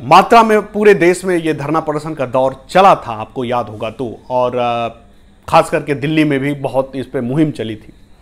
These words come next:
और उसके बाद काफ़ी बदलाव हुआ, यानी कि निर्भया, अ, कांड के बाद बहुत सारे नए नियम कानून लाए गए।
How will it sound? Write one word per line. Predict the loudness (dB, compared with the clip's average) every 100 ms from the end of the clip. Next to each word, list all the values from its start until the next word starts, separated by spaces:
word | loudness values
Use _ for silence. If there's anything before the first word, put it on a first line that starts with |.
| -20 -20 -8 2
और | 4
उसके | 4 2
बाद | 2 0 -2
काफ़ी | -8 -6
बदलाव | -8 -2 0 0
हुआ, | -2 -6 -12 -16 -20 -20 -8
यानी | -4 -4
कि | -4
निर्भया, | -4 -4 0 0
अ, | 0 -6 -20 -20 _ -10 -10 -10 -16 -4
कांड | -2 -2
के | 0
बाद | 0
बहुत | 0 -2 -2 0
सारे | -2
नए | -2 -2 -2
नियम | -2 -2 -4
कानून | -4 -6 -4
लाए | 0 0 0
गए। | -4